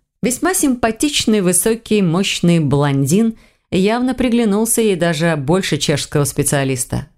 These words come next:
"Но в прошлую субботу..." они начались ближе к вечеру. Войтых едва успел представить ей своего коллегу, как снова раздался звонок в дверь. На этот раз на пороге стоял молодой человек лет двадцати.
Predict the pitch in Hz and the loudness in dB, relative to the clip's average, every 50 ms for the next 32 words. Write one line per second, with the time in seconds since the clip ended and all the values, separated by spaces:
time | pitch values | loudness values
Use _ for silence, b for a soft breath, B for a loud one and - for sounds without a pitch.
0 | _ _ - 220 226 233 240 233 214 202 - - - 202 196 185 - - 214 226 | _ _ -2 -2 0 0 0 -2 -2 -4 -2 0 0 0 0 0 -2 -2 0 0
1 | 214 - 220 180 180 165 151 - 147 147 b b b b b b - - 202 208 | 0 0 0 0 0 -2 -2 -6 -12 -16 b b b b b b -6 -4 -2 0
2 | 208 202 196 190 - - 202 196 202 185 170 165 190 196 202 175 185 - - 202 | 0 0 0 -2 0 0 0 2 2 2 2 2 2 2 2 0 -2 -2 -2 0
3 | 196 220 240 240 - - 170 143 139 135 - _ _ _ _ _ _ _ _ _ | 0 0 0 -2 -2 -2 -2 -2 -4 -6 -10 _ _ _ _ _ _ _ _ _
4 | _ _ _ _ _ - - 180 202 226 220 220 - 214 - - 196 170 180 196 | _ _ _ _ _ -6 -4 -2 0 0 0 -2 -4 -4 -2 -2 0 0 2 0
5 | 190 185 - - 208 202 190 180 - 185 170 160 - - - 175 170 165 156 151 | 0 0 0 0 0 0 -2 -2 -2 -2 0 0 -2 0 0 0 0 0 0 -2
6 | - - 170 160 147 - - 156 160 151 151 151 151 - 156 147 160 185 202 170 | -2 0 0 0 0 0 0 0 0 0 0 -2 0 -2 0 0 0 0 -2 -2
7 | 185 170 - 165 156 - - 190 208 226 220 220 196 180 175 147 147 180 180 175 | -4 -2 -2 -4 -2 -2 0 0 0 0 0 0 -2 -2 -2 -2 -2 -2 -2 -2
8 | - 156 143 151 165 165 165 165 165 151 160 131 135 - 107 190 - _ _ - | -2 -2 0 0 0 0 0 0 -2 -2 -2 -2 0 0 -2 -2 -6 _ _ -4
9 | - 208 220 220 202 185 170 160 - 190 185 - 220 220 226 - 196 180 190 185 | -2 0 0 2 0 0 -2 -2 -4 -4 -4 -2 -2 -2 -2 -2 -2 -2 0 0
10 | - 202 220 262 269 233 240 226 - - 208 190 202 220 233 247 226 196 185 180 | 0 0 0 0 -2 -2 -2 -2 -2 -2 -2 -2 0 0 -2 -2 0 0 0 0
11 | 180 180 - 214 240 240 - - 220 196 175 170 170 180 208 202 - 175 165 185 | -2 -2 -2 -4 -4 -4 -2 -2 0 0 0 0 0 0 -2 -2 -2 0 0 0
12 | 190 175 160 180 202 - - - 220 214 - - - 135 127 127 127 | 0 0 -2 -2 -2 -2 -2 -2 -2 -2 -2 -2 -2 -2 -2 -4 -6